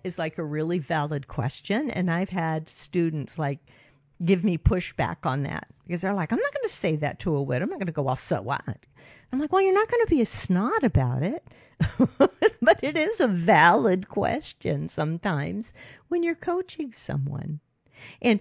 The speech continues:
here's how I would have used it. I would have said, "So replacing all of your appliances at once is extravagant. So what?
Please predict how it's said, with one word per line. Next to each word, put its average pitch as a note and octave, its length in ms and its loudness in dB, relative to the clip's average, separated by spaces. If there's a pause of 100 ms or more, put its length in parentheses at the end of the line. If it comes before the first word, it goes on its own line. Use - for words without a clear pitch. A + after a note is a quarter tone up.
(140)
here's C4+ 440 2
how C4+ 240 0
I C4 140 2
would C4 160 2
have C4 140 -2
used C#4+ 540 4
it. D#3 260 2 (760)
I D#4+ 200 2
would F4+ 180 6
have C4+ 120 0
said, D4 520 0
"So C4 200 0
replacing B3+ 880 4 (160)
all C4+ 320 4
of C#4+ 120 0
your C#4 180 8
appliances C4 800 2
at - 120 -4
once B3 360 -2
is A#3 200 -4
extravagant. C4 1000 -4 (420)
So - 380 -2
what? F#4+ 540 2